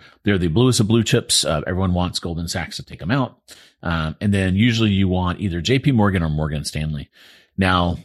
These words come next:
um, J P Morgan has increased greatly in stature over the last three years because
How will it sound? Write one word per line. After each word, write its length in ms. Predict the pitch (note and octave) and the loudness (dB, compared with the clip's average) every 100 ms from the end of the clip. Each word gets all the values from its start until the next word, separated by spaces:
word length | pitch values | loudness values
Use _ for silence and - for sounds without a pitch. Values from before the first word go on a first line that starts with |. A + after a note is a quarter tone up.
| - | -12
um, 300 | F#2 E2+ D2 | -8 -8 -4
J 160 | - C#3+ | 0 2
P 140 | C#3 | 4
Morgan 340 | G#2 A2 A#2+ G#2+ | 4 2 2 2
has 200 | F#2+ F2 | 2 0
increased 520 | F2 - F#2+ E2 - | -2 -2 -4 -4 -6
greatly 440 | - D#2+ E2 F#2+ | -4 -4 -4 -6
in 120 | B1+ | -4
stature 640 | D#2+ - C2 - A2+ B2+ - | -4 -2 -2 -2 -4 -2 -2
over 160 | B2+ | -4
the 100 | - | 0
last 400 | A#2+ A2+ A#2+ - | 0 2 0 -4
three 160 | - B2 | -2 0
years 280 | A#2+ B2+ B2+ | 0 -2 -6
because 720 | G#2 - F#2+ E2+ D#2+ - | -6 0 2 2 0 -2